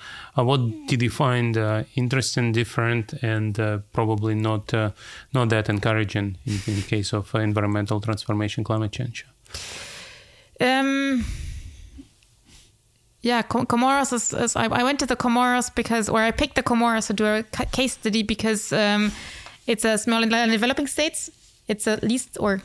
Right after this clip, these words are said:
Speaker 2: was till very recently, a least developed country, and it's an African country. And these are all groups of countries that are recognized as being particularly vulnerable. So I expected Comoros to be particularly vulnerable. And indeed, you can already see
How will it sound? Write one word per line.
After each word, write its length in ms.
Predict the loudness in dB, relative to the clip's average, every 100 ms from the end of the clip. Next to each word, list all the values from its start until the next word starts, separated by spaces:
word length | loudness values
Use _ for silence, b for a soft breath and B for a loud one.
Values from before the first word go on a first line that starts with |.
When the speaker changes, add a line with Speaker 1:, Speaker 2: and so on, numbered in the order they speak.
| -2
Speaker 2:
was 320 | 0 0 -4
till 160 | -2 0
very 200 | 2 2
recently, 420 | 0 -2 0 2
a 40 |
least 220 | 2 0 -2
developed 320 | 0 -2 0
country, 280 | -2 0 0
and 80 | 0
it's 100 | 0
an 120 | -2
African 480 | -2 -2 -2 -2 -2
country. 400 | -4 -4 -2 0
And 120 | 0
these 140 | 2
are 80 | 2
all 160 | 2 0
groups 300 | -2 -2 -2
of 100 | -2
countries 300 | -2 -2 0
that 120 | 0
are 60 |
recognized 560 | 0 0 -2 0 0 -2
as 100 | -4
being 200 | -2 -2
particularly 520 | -2 0 2 4 4
vulnerable. 480 | 4 2 0 -2 -10 B B B B -4
So 160 | 0
I 40 | 2
expected 440 | 2 -2 0 0
Comoros 380 | 2 2 2 0
to 80 | -2
be 100 | -2
particularly 540 | -4 -6 0 2 2
vulnerable. 440 | 0 -2 -4 -6 -12 B B B B
And 120 | 0
indeed, 200 | 2 2
you 100 | 2
can 120 | 2 2
already 260 | 2 0
see 420 | -2 -2 -2 -2